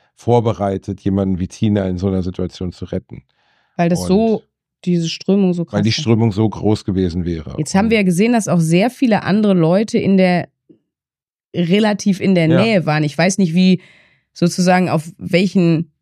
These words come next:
Speaker 2: Meterkorridor so eine Strömung sich beschränkt,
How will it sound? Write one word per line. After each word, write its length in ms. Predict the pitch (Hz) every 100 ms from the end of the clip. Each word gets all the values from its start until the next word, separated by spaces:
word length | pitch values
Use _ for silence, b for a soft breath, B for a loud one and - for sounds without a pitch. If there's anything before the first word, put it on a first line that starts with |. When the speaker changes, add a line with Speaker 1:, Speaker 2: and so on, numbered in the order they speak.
| _ _ _ _ _ _ _
Speaker 2:
Meterkorridor 1500 | 131 - - 175 180 220 220 214 190 - 196 208 175 190 196
so 120 | 180 180
eine 320 | 175 170 165
Strömung 760 | - - 185 202 185 170 170 - -
sich 260 | 180 -
beschränkt, 720 | 160 - - 208 165 208 -